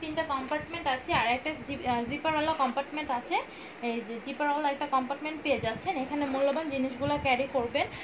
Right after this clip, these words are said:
আর সামনে এই যে সামনে ছোট্ট একটা পকেট আছে, খুবই সুন্দর এই পকেটটা, just wow, তাই না? আর এটা লকটা অনেক সুন্দর, আনকমন একটা লক। এই যে এটা লকটা অনেক সুন্দর, just এখানে প্রেস করলে হচ্ছে কি খুলে যায়, এই যে,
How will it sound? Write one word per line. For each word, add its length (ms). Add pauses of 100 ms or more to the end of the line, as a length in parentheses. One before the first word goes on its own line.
(160)
আর 120 (140)
সামনে 440 (920)
এই 100
যে 120
সামনে 340
ছোট্ট 360
একটা 340
পকেট 260
আছে, 200 (140)
খুবই 300
সুন্দর 300
এই 140
পকেটটা, 400
just 300
wow, 380
তাই 140
না? 160 (400)
আর 120
এটা 160
লকটা 460
অনেক 280
সুন্দর, 280
আনকমন 440
একটা 220
লক। 300
এই 200
যে 80 (520)
এটা 240
লকটা 320
অনেক 240
সুন্দর, 200 (180)
just 240
এখানে 360
প্রেস 180 (140)
করলে 220
হচ্ছে 320
কি 240
খুলে 180
যায়, 200 (320)
এই 80
যে, 180